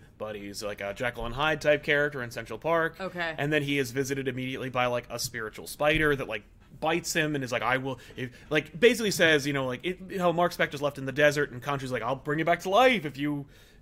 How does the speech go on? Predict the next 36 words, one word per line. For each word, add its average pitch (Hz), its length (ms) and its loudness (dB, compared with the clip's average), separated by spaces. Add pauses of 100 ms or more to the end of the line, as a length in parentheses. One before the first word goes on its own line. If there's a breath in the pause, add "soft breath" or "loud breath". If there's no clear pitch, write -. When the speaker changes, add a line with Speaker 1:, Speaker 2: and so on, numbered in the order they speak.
(180)
Speaker 1:
be 139 140 0
my, 175 480 4
like, 180 260 0
my 175 140 0
agent." 165 560 -2 (320 soft breath)
Uh, 117 280 -4 (180)
this 135 300 -8
was 135 160 -4
more 131 240 0
like, 120 340 -2
Hey, 160 500 6 (280 soft breath)
uh, 123 420 0 (920)
the 151 140 -4
spider 147 320 6
comes 147 260 -4
to 143 100 -4
him 127 100 -6
and 123 80 -8
is 113 60 -8
like, 117 140 -2
"I'll 117 160 -2
bite 185 400 4
you 170 100 4
and 143 80 0
give 139 120 -4
you 156 80 -2
powers 180 680 6
and, 127 280 -8
and 127 200 -6
make 127 180 -6
you 165 60 -8
strong 226 340 0
again 143 420 0 (260 soft breath)
if 117 180 -10
you're 139 120 0
my 170 240 0